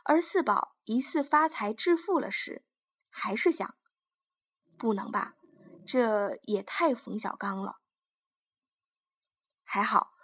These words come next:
顾长卫老师既没有好莱坞，也没有陈凯歌，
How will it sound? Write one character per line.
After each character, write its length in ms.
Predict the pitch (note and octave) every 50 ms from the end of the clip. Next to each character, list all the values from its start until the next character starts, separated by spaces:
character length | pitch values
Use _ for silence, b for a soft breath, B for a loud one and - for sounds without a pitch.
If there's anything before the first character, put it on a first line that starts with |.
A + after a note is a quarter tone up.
| b b b b b b b b b
顾 160 | - - C4+
长 180 | B3 - A3 G3+
卫 140 | A3 A#3+ G#3+
老 140 | G3 - A3
师 420 | - - - A3+ A3 A#3+ - _ b b b b b
既 200 | - - F#4 F4
没 120 | D4 B3+ A#3+
有 140 | B3 B3
好 200 | B3+ - - F#3
莱 180 | F#3 F3+ F#3 F#3+
坞， 340 | G#3+ B3 C4+ C#4+ D#4 E4+ _ _ _
也 220 | - G#3+ G3+ F#3 F#3
没 140 | F#3 G3+
有 120 | A#3+ B3+ -
陈 220 | - - G3 F#3
凯 160 | G#3 - -
歌， 340 | - - - G#3 G3+ G#3+ A#3